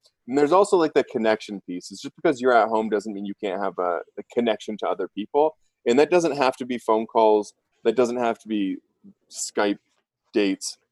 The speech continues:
That can be writing a letter. Like, you can just sit at home and write letters for four hours, and I guarantee you it's gonna make everyone that receives them feel like a million bucks.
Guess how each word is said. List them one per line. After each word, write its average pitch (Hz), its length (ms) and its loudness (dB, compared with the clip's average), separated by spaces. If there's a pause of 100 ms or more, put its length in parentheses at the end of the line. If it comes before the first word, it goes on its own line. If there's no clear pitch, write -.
(140)
That 139 180 6
can 160 160 -4
be 160 160 -2
writing 123 360 2
a 117 40 4
letter. 95 460 -2
Like, 107 160 -8
you 131 80 0
can 180 100 -2
just 180 160 -6
sit 139 140 4
at 113 140 4
home 113 180 0
and 104 100 -4
write 98 160 -2
letters 95 240 -4
for 92 100 -18
four 92 240 -2
hours, 87 220 -2
and 104 100 -6
I 110 40 -4
guarantee 104 580 -4
you 92 140 -6
it's 90 100 -12
gonna 90 140 -10
make 90 160 -8
everyone 92 280 -6
that 87 120 -8
receives 90 280 -10
them 87 160 -20
feel 92 120 -6
like 87 120 -6
a 87 40 -12
million 85 320 -12
bucks. 67 320 -12